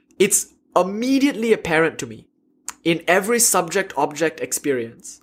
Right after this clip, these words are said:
that the subject, me, is something other than the object, something different from, something apart from the object, right?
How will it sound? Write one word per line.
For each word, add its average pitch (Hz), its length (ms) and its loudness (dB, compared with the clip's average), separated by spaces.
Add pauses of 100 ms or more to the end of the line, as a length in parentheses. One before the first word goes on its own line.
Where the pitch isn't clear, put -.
(300)
that 156 280 2 (100)
the 151 80 0
subject, 156 680 2
me, 208 360 -6 (480)
is 185 180 2
something 240 580 -2
other 175 540 2
than 151 220 -2
the 143 120 2
object, - 500 -4 (460)
something 214 560 -2
different 214 400 2
from, 117 320 -4
something 190 480 -2
apart - 540 2
from 135 260 -6
the 120 120 -2
object, - 520 -6
right? 320 260 -6